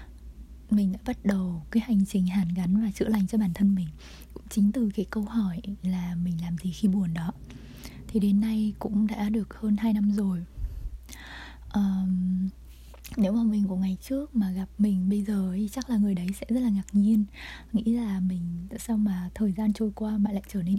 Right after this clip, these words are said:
yếu đuối như thế này, lại mong manh quá, dễ khóc quá. Thế nhưng mà mình của ngày hôm nay khi mà mình nhìn lại á, thì mình cảm thấy, ừm, mình đã mềm mại, trở nên mềm mại và dẻo dai hơn rất nhiều. Trước đây thì mình có vẻ khá là cứng rắn,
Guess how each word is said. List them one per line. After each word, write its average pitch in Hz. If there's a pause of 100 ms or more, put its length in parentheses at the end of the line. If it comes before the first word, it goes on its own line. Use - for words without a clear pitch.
yếu 214
đuối 202
như 233
thế 214
này, 214 (360)
lại 202
mong 226
manh 233
quá, 202
dễ 233 (100)
khóc 277
quá. 202 (1000)
Thế 226
nhưng 226
mà 202
mình 190
của 185
ngày 190
hôm 214
nay 220
khi 240
mà 226
mình 196
nhìn 196
lại 196
á, 220 (220)
thì 220
mình 190
cảm 185
thấy, 196 (720)
ừm, 202 (460)
mình 196
đã -
mềm 208
mại, 226 (100)
trở 220
nên 202
mềm 196
mại 196
và 202
dẻo 202 (100)
dai 208
hơn 208
rất 269
nhiều. 202 (680)
Trước -
đây 240
thì 220
mình 190
có 208
vẻ 226
khá 214
là 214
cứng 214
rắn, 208